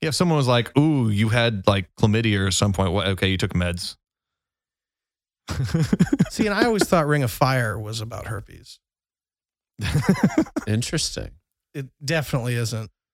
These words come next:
Speaker 1: No,
Speaker 2: But,
Speaker 1: it's, it's,
Speaker 2: or
Speaker 1: it's
Speaker 2: is
Speaker 1: about,
Speaker 2: it?
Speaker 1: it's
Speaker 2: Or
Speaker 1: about
Speaker 2: is
Speaker 1: some
Speaker 2: it?
Speaker 1: really, like, deep, deep-seated spicy foods and then the toilet afterwards.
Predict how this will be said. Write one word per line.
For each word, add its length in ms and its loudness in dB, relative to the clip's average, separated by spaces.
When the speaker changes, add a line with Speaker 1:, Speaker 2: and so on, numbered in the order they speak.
Speaker 1:
No, 140 -2
Speaker 2:
But, 140 -4
Speaker 1:
it's, 0 -
it's, 160 -2
Speaker 2:
or 20 2
Speaker 1:
it's 140 2
Speaker 2:
is 80 -2
Speaker 1:
about, 140 0
Speaker 2:
it? 140 -6
Speaker 1:
it's 140 0
Speaker 2:
Or 40 2
Speaker 1:
about 160 2
Speaker 2:
is 40 -4
Speaker 1:
some 120 2
Speaker 2:
it? 100 2
Speaker 1:
really, 340 0
like, 340 -2
deep, 340 -2
deep-seated 800 -2
spicy 500 -2
foods 420 -2
and 220 -2
then 80 -4
the 80 -6
toilet 300 -4
afterwards. 680 -8